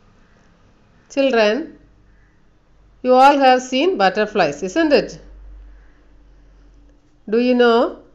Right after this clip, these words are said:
how do they reproduce? Butterflies reproduce by laying eggs. They lay eggs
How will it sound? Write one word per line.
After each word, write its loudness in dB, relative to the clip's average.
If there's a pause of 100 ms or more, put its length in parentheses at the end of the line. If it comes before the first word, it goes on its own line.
(320)
how 2
do 2
they 4
reproduce? 0 (2000)
Butterflies 0
reproduce -4 (180)
by 0 (220)
laying -2 (220)
eggs. -4 (1500)
They 0
lay 2 (240)
eggs -8